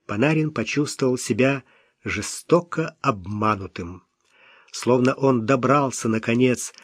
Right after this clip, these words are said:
до туманности Андромеды, но, высадившись на одной из планет,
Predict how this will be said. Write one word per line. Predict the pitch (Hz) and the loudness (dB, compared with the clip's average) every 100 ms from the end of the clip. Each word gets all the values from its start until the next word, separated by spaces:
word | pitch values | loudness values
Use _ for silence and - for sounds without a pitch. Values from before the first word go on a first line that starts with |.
| - | -8
до | 113 | -4
туманности | 120 127 127 135 123 123 - 117 | 2 4 4 4 2 -4 -2 0
Андромеды, | 117 117 117 127 156 131 95 80 - - - | 0 2 2 4 4 2 -2 -10 -20 -16 -2
но, | 113 139 139 | 4 4 2
высадившись | 110 104 135 151 135 107 107 - - | -2 6 6 6 0 0 -2 -4 -4
на | 117 120 | 0 2
одной | 117 131 127 | 4 2 2
из | - | 0
планет, | - 117 139 147 | 2 4 4 2